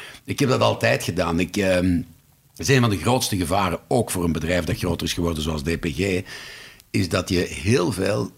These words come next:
naar je eigen bedrijf kijkt. En naar de mensen rondom je. En het is al zoveel. En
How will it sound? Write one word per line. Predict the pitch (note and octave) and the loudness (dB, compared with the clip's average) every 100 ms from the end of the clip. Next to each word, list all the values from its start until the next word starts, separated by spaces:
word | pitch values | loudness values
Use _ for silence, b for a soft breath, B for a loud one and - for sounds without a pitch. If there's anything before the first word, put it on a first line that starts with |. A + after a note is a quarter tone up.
| - | -4
naar | F2 | -2
je | E2 | -2
eigen | - F#2 G2 E2+ | 0 0 0 -2
bedrijf | C#2+ C#2+ C2+ - | -4 -6 -6 -8
kijkt. | C#2+ - - - - - | -10 -12 -16 -20 -16 -6
En | D#2+ | -2
naar | D#2+ | 0
de | E2 | 2
mensen | F2+ G2+ F2+ | 2 2 0
rondom | D#2 F#2 A2 G#2 F2 E2+ | 0 2 4 4 0 -2
je. | D2 D2 | -4 -2
En | D#2+ | -2
het | F2+ - | -2 2
is | C3 G#2+ | 4 4
al | F#2+ F2 | 4 0
zoveel. | E2+ C#2+ D2+ D2 D2+ | -2 -2 -2 -2 -2
En | - E2+ | 0 0